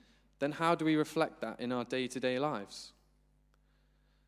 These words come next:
Knowing where we're going in the future should change how we live now. Our actions and our behaviors should come as a consequence of knowing where we're going,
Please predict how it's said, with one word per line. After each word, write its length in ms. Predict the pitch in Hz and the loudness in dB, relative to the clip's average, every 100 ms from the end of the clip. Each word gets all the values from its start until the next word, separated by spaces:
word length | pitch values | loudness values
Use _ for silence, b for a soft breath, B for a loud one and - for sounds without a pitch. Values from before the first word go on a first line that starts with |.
| _ _ _ _ _ _ - | _ _ _ _ _ _ -4
Knowing 420 | 127 151 160 147 | 2 6 6 4
where 200 | 139 135 | 4 4
we're 80 | 131 | 4
going 320 | 131 127 123 | 4 2 2
in 100 | 120 | -2
the 80 | 120 | -4
future 720 | - 135 135 - 110 107 107 | -2 0 0 -2 -10 -8 -10
should 300 | 110 - 117 | -10 -10 -8
change 640 | - 135 131 117 110 104 - | -8 -4 -2 0 -2 -6 -8
how 240 | - 110 | -4 0
we 120 | 110 | 0
live 200 | 110 107 | 0 -2
now. 360 | 110 104 95 95 - _ _ _ _ _ _ _ _ _ b b b b b b - - _ - | -4 -6 -8 -14 -20 _ _ _ _ _ _ _ _ _ b b b b b b -20 -20 _ -2
Our 160 | 127 - | -2 0
actions 880 | 147 - - 135 143 151 - - - _ _ _ _ _ _ _ - | -2 -2 -4 -4 -4 -6 -10 -14 -20 _ _ _ _ _ _ _ -10
and 80 | 123 | -6
our 120 | 120 | -2
behaviors 800 | 120 139 139 139 113 101 107 - | -2 -2 -2 -2 -2 -4 -4 -8
should 260 | - 123 - | -8 -8 -6
come 220 | 135 127 | -4 -2
as 120 | 123 | -2
a 40 | |
consequence 920 | 127 - 147 - 127 123 104 - - - 117 | -6 -6 -6 -6 -8 -8 -10 -12 -16 -14 -12
of 140 | 107 | -6
knowing 600 | 117 123 123 107 110 131 - _ | 0 2 2 2 -4 -8 -12 _
where 160 | 110 104 | -4 -4
we're 80 | 101 | -4
going, 400 | 101 104 110 | -6 -6 -8